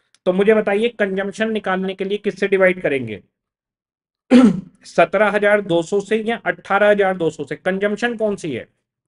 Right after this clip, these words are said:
कंजम्पशन अठारह हजार दो सौ है। तो इस क्वेश्चन के अंदर सबसे मजेदार बात यह है कि ईओक्यू तो निकलेगा परचेज पर और स्टॉक लेवल्स निकलेंगे कंजम्पशन पर, ऐसा कोई और क्वेश्चन बना हुआ नहीं है। तो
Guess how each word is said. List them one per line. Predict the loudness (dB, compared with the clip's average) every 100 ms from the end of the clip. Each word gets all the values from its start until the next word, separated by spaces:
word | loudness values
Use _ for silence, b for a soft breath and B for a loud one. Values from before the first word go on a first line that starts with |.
| _
कंजम्पशन | -6 -4 -6 -6 -8
अठारह | -8 -10 -8 -4 -4
हजार | -6 -8
दो | -8 -12
सौ | -12
है। | -18 -20 _ _ _ _
तो | -6
इस | -4
क्वेश्चन | -4 -2 -4 -4
के |
अंदर | -2 -2
सबसे | -2 -6 -6
मजेदार | -4 -4 -4
बात | -4 -6
यह | -6 -6
है | -6 -10 _ _ _ _ _ _ _ _ _
कि | 0 0 -4
ईओक्यू | -2 0 0 -2
तो | -4 -4
निकलेगा | -4 -4 -4
परचेज | -2 -4 -4 -8
पर | -8 -10 -12 _ _ _ _ _ -2
और | -2 -2
स्टॉक | -4 -2 0
लेवल्स | 0 0 -2 -6
निकलेंगे | -8 -6 -4
कंजम्पशन | -4 -6 -6 -8 -12 -12
पर, | -14 -10
ऐसा | -6 -6 -4
कोई | -4 -2
और | -2
क्वेश्चन | -2 -6 -6
बना | -6 -4
हुआ | -4 -4
नहीं | -6 -8 -10
है। | -14 _ _ _ _ _ _
तो | -10